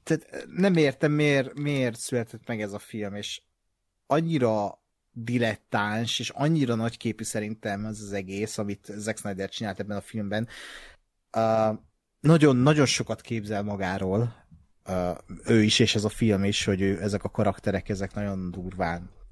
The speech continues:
mély, mélyen szántó karakterek, és mély, mély ez a történet. Ö, összességében a, a koncepció működne, mert ez egy tök jó koncepció, hogy zombi apokalipszis idején kirabolnak egy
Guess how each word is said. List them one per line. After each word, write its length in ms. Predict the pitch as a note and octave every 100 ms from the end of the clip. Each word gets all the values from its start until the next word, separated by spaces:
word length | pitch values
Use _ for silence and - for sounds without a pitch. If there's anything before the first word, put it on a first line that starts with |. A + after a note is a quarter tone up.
| -
mély, 340 | F#2+ F#2+ F2+ D#2
mélyen 300 | G#2 F#2+ F2+
szántó 400 | - F#2 F2+ F#2+
karakterek, 560 | F#2+ F#2+ - F2+ -
és 180 | F#2 -
mély, 280 | G2 F#2+ F2+
mély 220 | G2 G2
ez 100 | F#2+
a 40 | G2
történet. 680 | A2 G#2+ - G#2+ A#2 A#2 - - - - - - - - -
Ö, 580 | - B2 B2 B2 B2 A#2+ A#2 - _ _ _ _ _ _ _ _ - - _ _ - F#3 G#3
összességében 880 | F#3 F#3 - F3+ G3+ F#3 G3 F#3 G3 F#3+ F#3
a, 540 | F3 - F#3 D3 -
a 160 | - B2+
koncepció 600 | - F#3+ - F#3 - F#3
működne, 800 | F#3 G#3 E3 B2+ A2 A2 G2+ F#2 -
mert 200 | C3 E3+
ez 60 |
egy 120 | G3+
tök 180 | - D3
jó 100 | A#2+
koncepció, 840 | - B2 A#2 B2 - B2 A#2 A2+
hogy 260 | G#2+ G2+ G#2 _ _ _ _ _ _ _ _ -
zombi 340 | C#3 A#2+ B2
apokalipszis 640 | A2+ A2+ - G#2+ - F#2+
idején 260 | G2+ G#2+ G2+
kirabolnak 520 | A#2 G#2+ F#2+ G2 F2+
egy 160 | G2